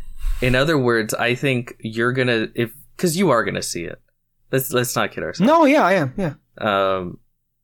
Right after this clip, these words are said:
Speaker 1: I think if anything, you will view those, you'll, you'll view it in the way I view Rebels, right? It'll be that kind of way. 'Cause it's, it's, it's everything he's done before.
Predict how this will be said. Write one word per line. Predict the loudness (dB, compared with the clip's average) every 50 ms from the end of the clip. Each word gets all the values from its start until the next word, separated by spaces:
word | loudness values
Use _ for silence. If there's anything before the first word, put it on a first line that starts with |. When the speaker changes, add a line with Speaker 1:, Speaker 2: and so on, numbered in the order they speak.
| _ _ _ _ _ _ _ _ _ _ _ _ _ _ _ _ _ _ _ _ _ -2
Speaker 1:
I | -2 -2 0
think | 0 0 -2 0 0
if | 0 0 2
anything, | 2 2 2 0 0 -2 -2 -2 -2 -2 -2 -2
you | -2 0 0 0 2
will | 2 2 0 0 0 -2
view | -4 -6 -4 -2 -2 -2
those, | -2 0 0 0 0 0 0 -4 -6 -8 -10 -10 -12 -16 -18 _ _ _ _ _ _ _ _
you'll, | _ -4 0 0 0 0 -2 -4 -6 -2
you'll | 0 0 2 2
view | 0 0 0 0 0
it | 0 0
in | 0 0
the | 0 0
way | 0 0 0 0
I | 0 0 0 0 0 -2
view | -4 -8 -12 -10 -8 -8 -8 -8 -10 -14 -16 -12
Rebels, | -8 -6 -6 -6 -8 -10 -14 -14 -16 -18 -18 -18 -18 -16 -12
right? | -8 -4 -4 -4 -4 -4 -8 -10 -14 _ _ _ _ _ _ _ _ _ _ _ _ _ _ 0
It'll | 2 4 4 4
be | 4 4
that | 2 2 0 0
kind | -2 -4
of | -6
way. | -6 -8 -12 -14 -18 -18 -18 -18 -20 -20 -14 -6
'Cause | 0 2 2 4 2 2 0 -2 -4 -6 -6 -2
it's, | 0 0 0 0 0 0 -2 -2 -4 -6 _ -2
it's, | -2 -2 0 -2 -2 -4 -6 _ _ _ _ _ -4
it's | -2 0 0 -2 -2 -2
everything | -2 0 2 2 0 2 2 2 2
he's | 2 2 2 0 0
done | 2 2 2 2 2
before. | 0 -2 -4 -4 -4 -4 -4 -4 -6 -10 -16